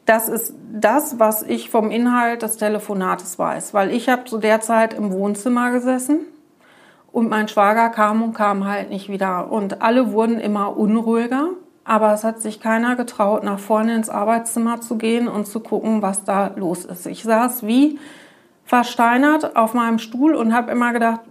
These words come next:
„Wenn du jetzt aufstehst und in dieses Zimmer gehst, dann“, ich wusste, was ich dann zu hören krieg. Ich hab das innerlich gespürt und ich glaube, alle anderen auch.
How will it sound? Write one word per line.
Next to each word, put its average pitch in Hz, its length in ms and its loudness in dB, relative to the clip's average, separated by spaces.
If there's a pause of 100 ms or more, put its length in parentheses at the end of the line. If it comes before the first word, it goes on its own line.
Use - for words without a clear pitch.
„Wenn 220 180 0
du 220 60 2
jetzt 233 300 -6
aufstehst 269 580 -2
und 226 200 -2
in 233 140 -2
dieses 220 400 -2
Zimmer 247 280 2
gehst, 226 460 0 (220)
dann“, 214 360 2 (1080)
ich 233 320 -4
wusste, 202 560 0 (340)
was 226 260 4
ich 226 260 -2
dann 233 300 0
zu 233 220 -2
hören 220 320 4
krieg. 208 320 -8
Ich - 200 -8
hab 240 140 -4
das 247 420 -2
innerlich 233 500 2
gespürt 247 460 0
und 226 160 -2
ich 202 120 -6
glaube, 220 340 4
alle 214 220 2
anderen 202 380 -2
auch. 196 340 -4